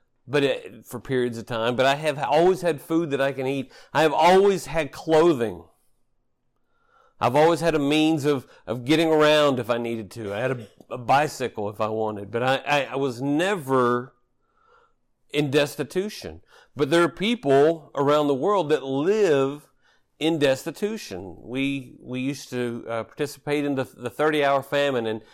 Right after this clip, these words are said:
and, and kind of the tagline was, "One dollar would feed one person for one day." How much do we value a dollar?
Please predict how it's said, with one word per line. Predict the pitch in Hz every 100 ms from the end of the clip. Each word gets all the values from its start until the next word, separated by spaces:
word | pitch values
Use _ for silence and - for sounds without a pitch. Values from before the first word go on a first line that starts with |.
| - -
and, | - 117 123 -
and | 123 123 123 110 107
kind | - 151
of | 135
the |
tagline | - 156 156 147 147 143
was, | 135 117
"One | 135 156
dollar | 147 156 165 151
would | 143 139 120
feed | 139 131
one | 127 143
person | 147 139 131 127
for | - 117
one | 117 117 113
day." | 113 110 98 85 _ _ _ _ _ _ _ _ _ _ _ _ _
How | - 160 175
much | 175 165
do | 127 131
we | 139 185
value | 139 123 131 127
a | 127
dollar? | 127 135 135 98 95